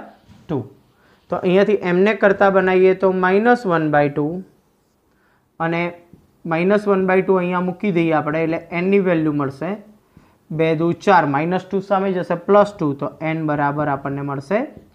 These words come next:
ચાર. એમ અને એન મળી ગયા વિદ્યાર્થી મિત્રો. હવે શું કરીશું આપણે? મૂળ રકમમાં અંશની જગ્યાએ આપણે આ સ્ટેપ લખીશું. ઓકે, જ્યાં આપણે એમ અને એનની વેલ્યુ મૂકીશું. આ સ્ટેપ આપણો અંશ છે એની જગ્યાએ આપણે મૂકી શકીએ. એમ અને એનની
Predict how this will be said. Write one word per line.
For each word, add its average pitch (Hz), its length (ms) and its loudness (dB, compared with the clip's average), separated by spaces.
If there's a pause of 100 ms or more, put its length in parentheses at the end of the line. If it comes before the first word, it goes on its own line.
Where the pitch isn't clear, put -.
ચાર. - 220 -14 (720)
એમ 180 220 2
અને 190 180 2
એન 190 160 2
મળી 196 200 2
ગયા 220 220 -2
વિદ્યાર્થી 214 340 -4
મિત્રો. 240 200 0 (460)
હવે 165 240 6
શું 277 140 0
કરીશું 262 340 4
આપણે? 254 200 2 (260)
મૂળ 254 220 6
રકમમાં 202 500 0
અંશની 240 340 0
જગ્યાએ 180 320 2 (200)
આપણે 196 200 2 (180)
આ 247 120 4
સ્ટેપ 175 320 2
લખીશું. 160 400 -4 (420)
ઓકે, 160 160 -2 (140)
જ્યાં 196 200 6
આપણે 190 220 2 (200)
એમ 196 160 0
અને 185 120 0 (200)
એનની 185 260 -4 (340)
વેલ્યુ 147 380 4
મૂકીશું. 127 360 -8 (120)
આ 170 160 0
સ્ટેપ 170 300 -2
આપણો 165 160 -4 (240)
અંશ 196 260 -2
છે 156 100 2 (220)
એની 165 180 -8
જગ્યાએ 151 320 -4
આપણે 165 220 -6
મૂકી 190 260 -8
શકીએ. 131 300 -6 (600)
એમ 175 160 2
અને 156 100 0 (120)
એનની 156 240 0